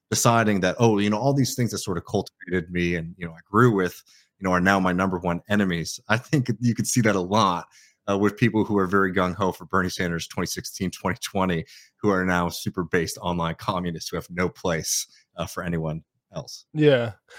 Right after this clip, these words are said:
Speaker 2: Well, I al-, also, like, wh-, one thing, like, this goes with my favorite line of thought, which is, like, to not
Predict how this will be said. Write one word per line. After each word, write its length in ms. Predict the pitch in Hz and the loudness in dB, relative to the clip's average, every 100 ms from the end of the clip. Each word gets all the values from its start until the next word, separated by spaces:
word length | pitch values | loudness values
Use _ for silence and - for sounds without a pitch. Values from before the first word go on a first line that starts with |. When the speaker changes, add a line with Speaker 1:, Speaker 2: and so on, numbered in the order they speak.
| - 226 | 4 10
Speaker 2:
Well, 120 | 240 | 10
I 240 | 233 254 | 12 12
al-, 180 | 262 254 | 12 10
also, 380 | 220 226 220 220 | 8 6 8 6
like, 280 | 202 185 196 | 6 4 4
wh-, 240 | 208 240 | 4 4
one 280 | 233 220 240 | 4 4 6
thing, 320 | 240 214 180 - - | 4 2 0 -6 2
like, 220 | 165 147 | 2 4
this 280 | 196 202 - | 4 4 2
goes 400 | 226 214 180 - | 6 6 4 -2
with 160 | 170 156 | -2 0
my 220 | 156 156 | 2 0
favorite 560 | - 165 151 160 160 - _ _ | 0 0 0 0 -2 -4 _ _
line 300 | 190 160 160 | -2 0 0
of 100 | 147 | 4
thought, 200 | 165 156 | 4 4
which 140 | 147 | 0
is, 80 | 135 | -2
like, 220 | 143 - _ _ _ _ _ - | -2 -4 _ _ _ _ _ 0
to 100 | 190 | 2
not 360 | 175 180 185 | 6 4 4